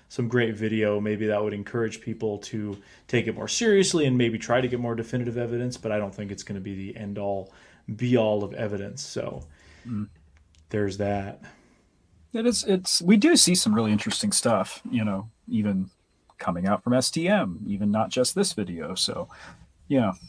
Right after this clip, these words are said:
Speaker 2: I think there's a lot of potential there. Uh, here's a question from Soloist one hundred. "Hi, are you familiar with Steve over at How to Hunt?" I am not.
Speaker 1: Oh boy, yeah, we've, we've been asked this question before. I, yes, I am familiar.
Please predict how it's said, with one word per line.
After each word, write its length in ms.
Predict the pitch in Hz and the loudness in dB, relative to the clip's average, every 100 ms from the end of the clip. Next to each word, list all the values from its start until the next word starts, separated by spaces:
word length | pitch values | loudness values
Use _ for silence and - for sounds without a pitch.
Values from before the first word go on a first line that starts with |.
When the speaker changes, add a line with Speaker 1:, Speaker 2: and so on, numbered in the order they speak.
| - 123 | -12 -6
Speaker 2:
I 80 | |
think 200 | 127 151 | -2 -2
there's 140 | 135 117 | 0 2
a 40 | 113 | 6
lot 160 | 110 | 4
of 60 | 101 | 4
potential 400 | 98 104 95 95 | -2 -4 -4 -4
there. 240 | 98 95 _ _ _ - - _ _ _ _ _ | -4 -4 _ _ _ -20 -20 _ _ _ _ _
Uh, 280 | 110 104 101 | 2 4 2
here's 240 | 107 247 | 6 6
a 40 | - | 6
question 400 | - 147 - 135 | 6 4 4 0
from 360 | - 202 120 | 6 6 8
Soloist 540 | 104 - 165 156 143 - | 6 8 8 8 4 4
one 180 | 135 117 | 4 4
hundred. 520 | - 202 185 110 123 | 4 4 6 2 0
"Hi, 500 | - - 208 170 160 | -4 6 10 12 10
are 120 | 139 | 6
you 100 | 139 | 2
familiar 420 | 131 151 147 143 | 2 0 0 2
with 120 | 127 120 | 2 4
Steve 640 | - - 185 139 143 - | 4 4 4 4 2 0
over 300 | - 127 123 | 0 2 4
at 120 | 120 117 | 4 4
How 220 | 139 143 | 4 4
to 160 | 139 135 | 2 0
Hunt?" 340 | 165 131 - - | 0 0 -4 -6
I 160 | 131 | -2
am 140 | 185 170 | -2 -2
not. 320 | 165 143 - _ _ _ - _ _ 104 | -4 -6 -10 _ _ _ -20 _ _ -12
Speaker 1:
Oh 80 | 90 | -8
boy, 300 | 92 95 92 | -6 -2 -2
yeah, 140 | 95 | -2
we've, 320 | 98 104 - | -2 -4 -4
we've 180 | 139 120 | 0 4
been 120 | 127 | 8
asked 200 | 131 123 | 8 8
this 100 | 120 | 4
question 280 | - 117 110 | -2 -2 -2
before. 400 | 101 - 107 101 | -8 -6 -6 -2
I, 200 | 120 123 | 2 4
yes, 380 | 131 156 165 139 | 4 6 6 6
I 80 | 135 | 4
am 120 | 139 | 4
familiar. 640 | 139 131 131 127 127 127 | 0 0 2 4 2 0